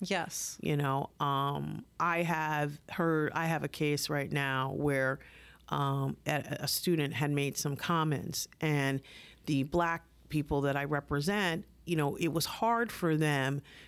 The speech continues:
Speaker 2: to accept the fact that this student was racist. And I had to explain to them, "I know what you're going through, because you don't expect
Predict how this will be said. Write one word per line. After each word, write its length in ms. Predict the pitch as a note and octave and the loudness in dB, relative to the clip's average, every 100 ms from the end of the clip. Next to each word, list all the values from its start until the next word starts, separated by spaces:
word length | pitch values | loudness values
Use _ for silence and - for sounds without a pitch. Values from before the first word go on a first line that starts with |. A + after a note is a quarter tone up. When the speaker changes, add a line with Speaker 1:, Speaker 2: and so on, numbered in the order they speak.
| - | -8
Speaker 2:
to 460 | - - E3+ D3+ D3+ | -2 2 4 4 2
accept 480 | D#3 - - F#3 F3+ | 0 -2 0 0 0
the 100 | F3 | -4
fact 500 | - D#3 C#3 C3+ - - - - | -2 -2 0 -4 -8 -20 -20 -6
that 240 | - D3+ - | -2 0 0
this 140 | D3+ | 0
student 520 | - - F3 D3+ D3+ | 2 0 2 2 2
was 220 | B2 C3+ C3+ | 0 -2 0
racist. 640 | D#3 C#3+ C#3 - - - - - - - - - - | 0 2 0 -2 -6 -12 -16 -20 -20 -20 -20 -20 -6
And 180 | D#3 C#3+ | -2 0
I 80 | D#3 | 2
had 240 | F3+ F#3+ | 2 2
to 80 | F#3+ | 2
explain 440 | E3 - F#3 F#3 F#3 | 0 0 2 2 2
to 60 | |
them, 120 | E3 D3+ | 2 4
"I 80 | |
know 200 | D3+ E3 | 4 4
what 240 | F3+ A#3 - | 4 2 0
you're 80 | F3 | 0
going 420 | D#3 D3 D3 C3+ | 2 2 2 0
through, 640 | - - B3 A3+ C3 F2 C#3+ - - | -2 -2 2 2 2 -2 -6 -10 -2
because 640 | E3 - E3+ D3+ C#3+ - | -2 0 0 2 0 0
you 140 | F3 | -2
don't 380 | E3 F#3+ F#3+ G#3+ | 0 2 2 2
expect 800 | G3+ - - - A3+ G#3+ E3+ - | 2 0 -2 0 0 0 -2 -8